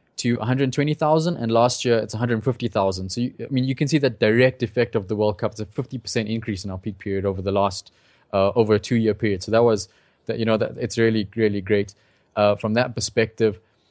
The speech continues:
There was a short-term employment spike, as Brent was saying.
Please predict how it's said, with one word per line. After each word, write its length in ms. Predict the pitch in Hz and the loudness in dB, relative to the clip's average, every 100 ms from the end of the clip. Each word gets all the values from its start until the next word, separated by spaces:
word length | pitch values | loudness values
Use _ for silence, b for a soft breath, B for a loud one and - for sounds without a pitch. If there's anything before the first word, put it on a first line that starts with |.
| _ | _
There 120 | - 120 | 2 6
was 220 | 135 143 | 6 6
a 80 | 135 | 2
short-term 720 | - 139 131 143 120 110 104 - | 2 2 2 2 2 0 -6 -10
employment 480 | 110 131 143 147 127 | -4 2 2 2 -2
spike, 360 | - 123 123 - | 0 0 0 -2
as 300 | 104 101 92 _ - | 0 0 -6 _ -2
Brent 200 | 113 117 | 0 0
was 160 | 110 | -4
saying. 380 | - 135 139 139 | -2 -2 -4 -8